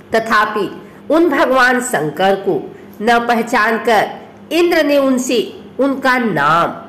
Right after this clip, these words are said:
व धाम आदि पूछते हुए कहा कि क्या भगवान शंकर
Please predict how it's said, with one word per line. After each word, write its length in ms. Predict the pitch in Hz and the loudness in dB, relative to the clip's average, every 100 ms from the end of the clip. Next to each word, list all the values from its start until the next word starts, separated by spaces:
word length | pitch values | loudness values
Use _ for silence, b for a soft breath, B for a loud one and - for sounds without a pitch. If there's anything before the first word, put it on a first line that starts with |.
| - 190 | -16 0
व 100 | 240 | 2
धाम 400 | 196 190 226 233 | 2 0 0 2
आदि 320 | 226 226 233 | 2 2 0
पूछते 520 | 226 226 226 - 233 | -4 -4 -4 -2 0
हुए 260 | 233 220 226 | 0 2 0
कहा 380 | 233 233 233 233 | 2 0 2 0
कि 360 | 240 240 185 - B B - | -2 -6 -8 -14 B B -8
क्या 500 | 220 214 165 - - - | 0 2 0 -4 -14 -10
भगवान 520 | 214 302 294 262 247 | -4 -2 2 4 4
शंकर 640 | 247 - 156 147 147 180 | 0 -4 -4 -2 0 0